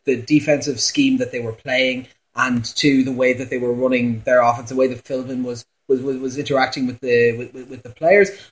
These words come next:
I get that you're not gonna see an immediate turnover in that. You're only gonna be make sectional adjustments and run sets of plays.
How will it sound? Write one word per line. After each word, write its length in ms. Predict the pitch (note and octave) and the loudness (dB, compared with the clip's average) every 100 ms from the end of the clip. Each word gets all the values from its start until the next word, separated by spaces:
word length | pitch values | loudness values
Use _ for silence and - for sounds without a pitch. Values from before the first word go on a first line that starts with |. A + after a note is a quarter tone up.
| _ | _
I 140 | E3 | 4
get 400 | D3 - F#3 F#3+ | 4 6 6 6
that 80 | F#3 | 4
you're 160 | E3+ E3 | 6 6
not 240 | D#3+ D#3+ | 6 6
gonna 160 | E3 D3+ | 2 2
see 200 | - D#3 | 4 4
an 80 | |
immediate 520 | C#3+ C#3+ D3 D3+ D3 D3 | 4 4 6 8 6 4
turnover 560 | D#3 C#3+ C#3+ C3 C3+ | 2 4 4 4 2
in 100 | C3 C3 | 4 4
that. 220 | B2+ - | 0 -4
You're 80 | C#3 | -2
only 140 | C3+ | 0
gonna 140 | C3+ | 0
be 140 | C3 C3 | -2 -6
make 260 | C3 B2 - | -6 -8 -8
sectional 680 | - - D3+ C3+ - C#3+ C3+ | -6 0 0 0 -2 0 -2
adjustments 560 | A#2+ C3+ B2 D3 B2+ | -2 -4 -4 -4 -2
and 120 | B2+ | -2
run 200 | C3 C3 | 0 0
sets 340 | A#2+ D3 B2 - | -2 -2 -2 -6
of 160 | A2+ | -12
plays. 460 | - C3 C#3+ D3+ - | -8 0 4 4 2